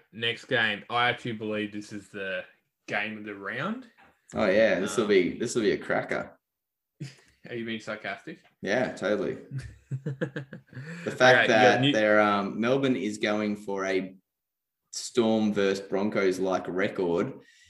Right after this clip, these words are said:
Speaker 2: in that Melbourne have won their last nine games
Speaker 1: Yeah.
Speaker 2: against the Knights. So they're going for ten in a row.
Speaker 1: Okay, so for this one, Newcastle one man off being full strength.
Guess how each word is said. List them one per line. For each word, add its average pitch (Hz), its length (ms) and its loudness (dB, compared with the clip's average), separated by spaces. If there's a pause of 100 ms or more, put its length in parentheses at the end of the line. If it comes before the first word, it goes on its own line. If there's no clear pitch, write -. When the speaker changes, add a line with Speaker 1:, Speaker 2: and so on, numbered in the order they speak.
(160)
Speaker 2:
in 98 260 0
that 98 300 -2
Melbourne 104 300 -2
have 92 180 -6 (100)
won 101 240 -2
their 95 140 -2
last 98 400 -6
nine 117 560 -4
games 107 840 -6 (680)
Speaker 1:
Yeah. 104 100 -6
Speaker 2:
against - 480 -4
the 98 100 -4
Knights. 104 400 -4
So 101 60 -4
they're 101 100 0
going 107 220 -4
for 101 100 -8
ten - 320 -12
in 139 140 0
a 120 100 -2
row. 107 380 -2 (880)
Speaker 1:
Okay, 117 300 4
so 139 500 6
for 190 320 6
this 165 260 4
one, 123 280 2
Newcastle 131 680 2
one 127 300 4
man 120 280 0
off 107 220 -2
being 104 200 -6
full 98 220 -10
strength. - 520 -14